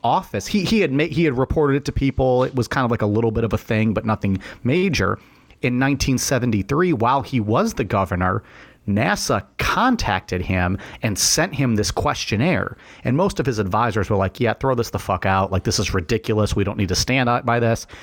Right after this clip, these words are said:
But in seventy-three, Carter knew he was gonna be running for president in seventy-six, and he knew there was a strong fo-,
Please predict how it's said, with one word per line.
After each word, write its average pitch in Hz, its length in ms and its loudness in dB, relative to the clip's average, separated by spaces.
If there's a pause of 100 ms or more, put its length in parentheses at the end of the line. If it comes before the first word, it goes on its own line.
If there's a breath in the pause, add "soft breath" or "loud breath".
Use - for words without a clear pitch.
(260 loud breath)
But 123 160 -2 (100)
in 110 120 -2
seventy-three, 127 600 0
Carter 117 420 0
knew 131 380 2
he 127 100 0
was 120 160 0
gonna 120 100 0
be 107 100 2
running 117 320 0
for - 140 -4
president 120 500 -2
in 120 80 -2
seventy-six, 107 880 0 (440 loud breath)
and 113 140 0
he 131 160 0
knew 135 160 2
there 135 100 0
was 127 140 0
a 110 40 -4
strong 120 520 0
fo-, - 360 -6